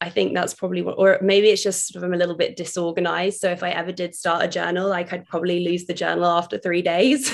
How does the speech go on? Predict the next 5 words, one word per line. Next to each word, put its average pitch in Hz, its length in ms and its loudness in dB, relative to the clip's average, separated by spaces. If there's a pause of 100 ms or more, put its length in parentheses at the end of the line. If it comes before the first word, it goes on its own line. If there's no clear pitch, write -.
<laughs> 311 1600 2 (1040)
Um, 190 540 2 (240)
but - 220 2
yeah, 202 260 8
definitely, 190 800 -2